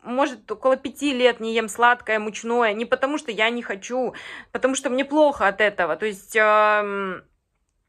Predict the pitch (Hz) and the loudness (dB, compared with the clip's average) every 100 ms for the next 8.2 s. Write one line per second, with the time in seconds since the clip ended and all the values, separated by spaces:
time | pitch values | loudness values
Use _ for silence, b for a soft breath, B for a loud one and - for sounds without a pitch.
0 | _ _ - - 226 226 190 175 202 190 | _ _ -20 -6 0 0 0 -2 -2 -2
1 | 214 120 80 57 - 76 _ _ _ 50 | -4 -4 -12 -20 -20 -20 _ _ _ _
2 | _ - 220 254 254 262 254 247 B B | _ -12 2 2 2 -2 -2 -2 B B
3 | 190 185 185 170 240 285 311 330 - 262 | -14 -10 -10 -4 0 2 2 -2 0 4
4 | 302 277 285 302 - 294 269 277 277 262 | 4 2 -4 -6 0 0 2 -2 -2 -2
5 | 254 254 254 - 254 262 240 226 254 269 | 0 -2 -2 -2 0 0 -2 -6 -4 2
6 | 240 196 220 269 - 277 240 247 B B | 2 0 -6 -6 -6 -8 0 0 B B
7 | B 254 269 220 240 262 220 233 208 294 | B -2 -2 -2 -2 2 0 -2 2 4
8 | 269 190 | 4 0